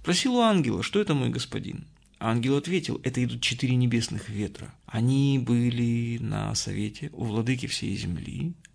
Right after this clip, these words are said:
И колесница вороными конями на север, белые — на запад, пиги — на юг". Могучие кони уже приблизились, готовые обойти землю дозором. Он сказал: "Идите, обойдите землю дозором".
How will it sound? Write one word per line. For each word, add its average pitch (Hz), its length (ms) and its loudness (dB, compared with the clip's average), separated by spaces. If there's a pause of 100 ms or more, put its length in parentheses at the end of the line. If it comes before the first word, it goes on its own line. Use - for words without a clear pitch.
(120)
И 131 120 0
колесница 139 680 8
вороными 131 460 6
конями 117 400 4
на 101 140 0
север, 165 400 4
белые — 117 460 4
на 107 160 0
запад, 143 420 -2
пиги — 123 300 2
на 113 160 -2
юг". - 340 -12 (260)
Могучие 113 540 0
кони 113 300 4
уже 107 180 0
приблизились, 113 840 0
готовые 143 560 0
обойти - 460 -4
землю 127 480 0 (100)
дозором. 110 680 -2 (420)
Он 170 160 6
сказал: 147 440 6
"Идите, 131 560 2 (140)
обойдите 123 560 2
землю 123 380 2
дозором". 110 540 -4